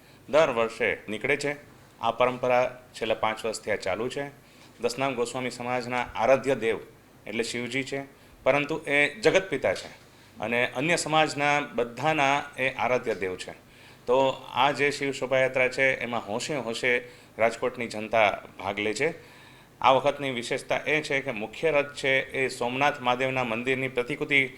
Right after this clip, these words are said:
તરીકે હા, આબેહૂબ સોમનાથ મહાદેવના મંદિર જેવો જ બનાવ્યો છે. બીજી એક વિશેષતા એ છે કે બરફના શિવલિંગ અમરનાથ દાદાનો પણ એક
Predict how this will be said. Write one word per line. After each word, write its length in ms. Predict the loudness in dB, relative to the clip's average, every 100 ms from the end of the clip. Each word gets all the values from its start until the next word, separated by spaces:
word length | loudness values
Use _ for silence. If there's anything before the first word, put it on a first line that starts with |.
| -18 -12 0
તરીકે 520 | 2 4 4 4 0 -12 -6 -4
હા, 180 | 0 2
આબેહૂબ 480 | 4 4 4 0 -2 -10 -6 -4
સોમનાથ 340 | 0 0 0
મહાદેવના 380 | -2 0 -2 -2
મંદિર 300 | -4 -2 -4
જેવો 240 | 0 -2
જ 40 | -2
બનાવ્યો 340 | -2 0 -2
છે. 180 | -4 -8 -10 -20 -8
બીજી 200 | -4 2
એક 200 | 2 2
વિશેષતા 420 | 0 -2 2 4
એ 160 | 4 4
છે 240 | 2 0
કે 220 | 0 -2
બરફના 520 | 0 0 0 0 -2 -2
શિવલિંગ 440 | -2 -2 -2 -4 -6
અમરનાથ 380 | -6 -2 -2 -2
દાદાનો 400 | -2 -2 -2 -2
પણ 260 | -2 -2 0
એક 160 | -2